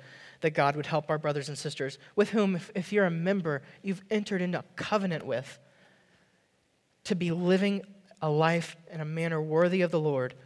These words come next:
fully pleasing to him. And how much more then, brothers and sisters, when someone is caught in a particular sin,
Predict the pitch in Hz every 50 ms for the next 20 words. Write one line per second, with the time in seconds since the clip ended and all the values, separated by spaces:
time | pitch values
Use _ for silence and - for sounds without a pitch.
0 | - _ _ - - - 185 180 165 160 156 - 170 147 135 147 139 131 - 143
1 | 143 139 131 135 - _ - _ _ _ _ _ _ _ _ _ _ _ _ -
2 | - _ - - - - - - _ - 208 202 175 - - 214 220 220 226 220
3 | 208 190 180 - 170 175 180 180 190 190 185 175 160 156 147 135 131 131 131 143
4 | 151 156 156 147 160 156 147 - - - - 165 151 147 156 160 160 185 175 175
5 | - - - - 220 214 214 196 185 165 156 - - - 202 190 190 - 190 180
6 | 160 - - 190 175 - 190 175 - 180 175 170 165 - - 185 170 151 135 -